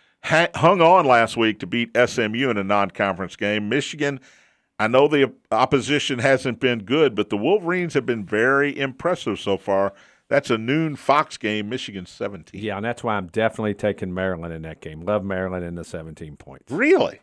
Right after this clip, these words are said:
Speaker 2: Yes.
Speaker 1: That one surprises
Speaker 2: I'm
Speaker 1: me.
Speaker 2: going against the grain on most of these, John.
Speaker 1: Kansas State at Oklahoma. The Sooners are ranked six. That's a conference game on Fox.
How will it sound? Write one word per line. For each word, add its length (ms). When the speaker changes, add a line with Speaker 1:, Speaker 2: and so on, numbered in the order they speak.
Speaker 2:
Yes. 400
Speaker 1:
That 160
one 140
surprises 520
Speaker 2:
I'm 120
Speaker 1:
me. 60
Speaker 2:
going 280
against 340
the 60
grain 300
on 100
most 300
of 60
these, 180
John. 340
Speaker 1:
Kansas 440
State 360
at 160
Oklahoma. 760
The 120
Sooners 420
are 100
ranked 300
six. 320
That's 200
a 40
conference 420
game 240
on 140
Fox. 580